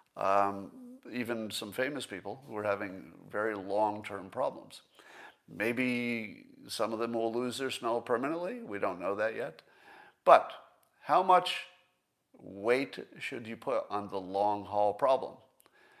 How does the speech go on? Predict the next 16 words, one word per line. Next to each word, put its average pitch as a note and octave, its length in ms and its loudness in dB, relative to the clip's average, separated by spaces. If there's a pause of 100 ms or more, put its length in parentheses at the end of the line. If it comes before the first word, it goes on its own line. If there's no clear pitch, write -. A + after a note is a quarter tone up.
(400)
Uh, A#2 280 8
let's B2+ 300 2
look C#3+ 180 -2
at C3+ 140 -4
the B2 100 -6
randomized A#2+ 840 2
controlled A#2 500 -6
study - 440 -4 (1120)
of A2 260 4
the G#2+ 140 -4
long-haul G#2 540 2
problem. G2 420 2
Oh, D#3+ 160 6
it B2 60 -2
doesn't C3+ 260 2
exist. - 580 -4